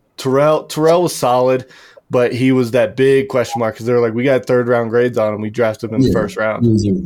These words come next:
Speaker 2: technically a reach. I mean, and Sutton ended up being a, a good player, but I think
Speaker 1: Yeah.
Speaker 2: even Gut-, Gutton, Sutton had a hard ceiling. I think he's a hell of a corner. I wanted to keep him, but, um, I think, like you're saying, from a physical specimen standpoint, from a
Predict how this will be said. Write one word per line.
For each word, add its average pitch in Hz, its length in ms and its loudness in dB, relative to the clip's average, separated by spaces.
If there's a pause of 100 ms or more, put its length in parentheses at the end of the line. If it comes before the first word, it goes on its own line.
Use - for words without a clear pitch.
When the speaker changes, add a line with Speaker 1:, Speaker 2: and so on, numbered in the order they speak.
Speaker 2:
technically 101 400 0
a 90 120 0
reach. 90 260 -6 (200)
I 139 40 -2
mean, 131 240 2
and 113 200 2
Sutton 131 380 0
ended 120 260 2
up 107 80 -2 (560)
being 117 220 4
a, 98 100 0 (140)
a 107 60 -2
good 107 260 2
player, 107 300 2
but 98 160 -2
I 104 140 -6
think 113 180 2
Speaker 1:
Yeah. 120 200 4
Speaker 2:
even 101 180 0
Gut-, 95 400 -4
Gutton, 110 400 0
Sutton 135 340 0
had 110 140 0
a 98 100 0
hard 95 300 0
ceiling. 87 400 -2
I 101 40 -2
think 123 140 0
he's 104 140 2
a 92 160 -2
hell 110 180 -2
of 90 80 -4
a - 40 -16
corner. 98 260 -2
I 95 60 0
wanted 95 280 2
to 92 40 -4
keep 104 180 -2
him, - 160 -20
but, 95 160 0 (760)
um, 98 560 2 (480)
I 110 120 -2
think, 131 460 -2 (440)
like 110 160 -2
you're 110 100 0
saying, 95 520 0
from 113 160 0
a 92 160 -2
physical 139 280 0
specimen 127 480 -2
standpoint, 127 640 -4
from 110 220 0
a 101 340 0